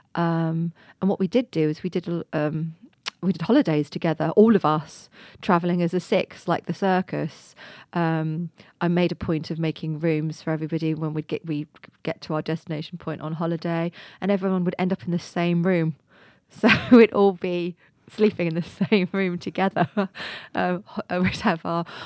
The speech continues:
our bedtime stories all in the same room together. Then you have breakfast together. Then you go to the beach together. And actually, that was really nice. It kind of solidified where we were as a family.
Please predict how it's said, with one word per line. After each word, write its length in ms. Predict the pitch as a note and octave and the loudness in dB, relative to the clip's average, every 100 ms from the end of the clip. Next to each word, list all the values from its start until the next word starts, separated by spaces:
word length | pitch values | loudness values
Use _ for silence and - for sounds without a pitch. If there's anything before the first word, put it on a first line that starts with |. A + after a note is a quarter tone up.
| - | -2
our 80 | F3+ | 0
bedtime 320 | F#3 F3+ F3+ | 2 0 -2
stories 460 | E3+ F#3+ F#3 D#3+ - | -4 -2 0 0 -4
all 180 | F3+ E3 | -6 -4
in 40 | |
the 80 | D#3+ | -6
same 420 | E3+ - D#3 E3+ | -6 -2 2 2
room 200 | E3 F3 | 2 -2
together. 480 | F3 F#3+ F#3 E3 D#3+ | -2 2 2 4 2
Then 200 | D#3 D#3+ | 2 -2
you 120 | E3+ | -2
have 160 | F3 E3 | -4 0
breakfast 360 | F3+ - F3 - | 0 2 -2 2
together. 460 | E3+ F#3+ F#3 D#3+ | 6 8 8 4
Then 160 | D3+ E3 | 0 0
you 80 | E3 | -2
go 60 | |
to 120 | D#3+ | -2
the 80 | E3+ | -2
beach 280 | E3+ F#3 - | 2 0 0
together. 460 | G3 D#3+ F#3+ F#3 E3 | -6 4 4 4 4
And 160 | E3 | 4
actually, 260 | F#3 - G#3+ | 2 0 0
that 160 | A3 - | 0 0
was 140 | A#3 | -6
really 300 | G#3+ A3+ G#3+ | 2 4 4
nice. 240 | G3+ F3+ - | 2 0 -2
It 80 | |
kind 120 | - F#3+ | -4 -6
of 60 | |
solidified 560 | - F#3+ F#3+ - F3 D#3 | -4 -2 -2 0 0 2
where 160 | E3+ | 2
we 100 | E3 | 2
were 300 | D#3 F3 E3 | 2 4 4
as 140 | D3 D3 | 2 -4
a 40 | |
family. 600 | - F3 D#3 D3 C#3+ D3+ | -2 0 0 -2 -4 -6